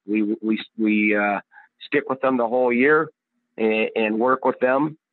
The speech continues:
And then, and then you can't top the weather. And, uh, I tell the Minnesota guys, "Take the best week in June, now multiply that by six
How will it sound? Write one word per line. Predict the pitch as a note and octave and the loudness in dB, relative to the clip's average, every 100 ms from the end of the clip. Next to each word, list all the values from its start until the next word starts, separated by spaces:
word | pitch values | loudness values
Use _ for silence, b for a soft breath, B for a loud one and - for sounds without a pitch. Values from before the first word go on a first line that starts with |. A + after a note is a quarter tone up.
| _ - | _ -4
And | A2 A2+ A2+ | 0 2 2
then, | A#2 A#2 A#2 | 2 2 0
and | A#2+ A#2 | 2 2
then | B2 B2+ A#2+ A#2 | 4 2 0 -2
you | C3 - | -4 -2
can't | C#3+ C#3+ - | 0 0 2
top | C#3+ C#3+ - | 0 0 -2
the | |
weather. | C#3 C#3 - - _ _ - | 0 0 -2 -8 _ _ -4
And, | A2 A2+ A2 A2+ | -2 0 0 2
uh, | |
I | A2+ A2+ A2+ | 4 4 2
tell | C3+ C3 | 0 2
the | |
Minnesota | C3 C3+ C3+ D3 D3 | 2 0 0 0 0
guys, | C3+ B2+ A#2 A#2 _ _ - | 2 2 0 -4 _ _ -4
"Take | C3+ | -2
the | B2 | -2
best | A2 C3+ - | -2 -2 0
week | E3+ F3 | 0 2
in | E3+ C#3+ | 0 0
June, | D#3 D3+ B2 A#2 A2+ _ _ - | 2 2 2 0 -4 _ _ -2
now | A2+ | 0
multiply | A#2+ C3 C#3 B2+ C#3 B2+ | 0 -2 -4 -8 -4 0
that | B2+ C3 | 0 0
by | A#2 A2 - | 0 -2 -4
six | - | -4